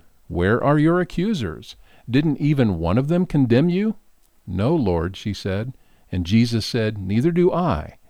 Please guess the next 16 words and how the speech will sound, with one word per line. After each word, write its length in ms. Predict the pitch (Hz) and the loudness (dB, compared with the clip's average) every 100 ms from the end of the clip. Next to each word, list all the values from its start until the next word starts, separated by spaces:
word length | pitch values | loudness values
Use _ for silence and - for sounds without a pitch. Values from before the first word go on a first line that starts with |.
| - | -10
Go 320 | 95 104 147 | 0 2 2
and 240 | 160 98 85 | 2 -4 -4
sin 600 | - 165 151 98 92 110 | -6 -2 0 0 0 -4
no 360 | - 98 101 120 | -6 -2 0 2
more." 480 | 107 110 78 - - _ _ _ _ _ _ _ - | 2 2 0 -8 -16 _ _ _ _ _ _ _ -6
Our 120 | 170 | -2
memory 320 | 175 196 190 143 | 2 6 6 8
verse 260 | 131 127 | 6 2
this 260 | - 131 - | 2 0 2
week 240 | 123 147 | 0 -2
for 200 | - 107 | -2 -4
the 80 | 101 | 0
week 180 | 123 127 | -2 -2
of 160 | 95 | -6
kindness 640 | - 147 147 104 127 190 - | -6 -2 0 2 0 -2 -6
is 340 | 131 101 90 | -2 0 0